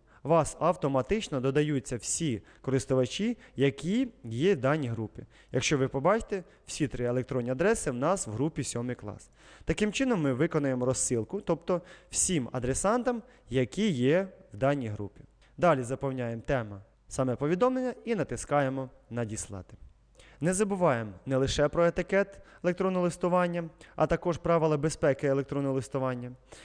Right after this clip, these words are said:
а й також дотримуватися правил безпеки та санітарно-гігієнічних норм під час використання електронної поштової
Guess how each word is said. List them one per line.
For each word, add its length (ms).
а 160
й 60
також 500
дотримуватися 880
правил 300
безпеки 560
та 220
санітарно-гігієнічних 1400
норм 280
під 140
час 280
використання 720
електронної 540
поштової 580